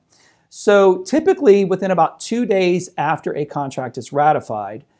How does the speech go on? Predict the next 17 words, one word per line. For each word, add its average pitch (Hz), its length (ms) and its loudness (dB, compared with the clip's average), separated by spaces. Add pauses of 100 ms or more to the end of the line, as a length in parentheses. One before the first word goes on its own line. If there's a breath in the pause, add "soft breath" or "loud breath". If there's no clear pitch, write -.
(380)
you 160 120 -2
know, 151 160 2
that 160 260 2
is 185 160 -2
the 170 100 -4
date. 135 340 0
So 160 160 0
if 143 80 -6
a 139 80 0
contract 247 420 -2
got 208 180 0
ratified 175 520 2
today, 165 420 2
as 131 140 2
it's 127 180 -4
December 139 380 -6
fifteenth, 214 580 -4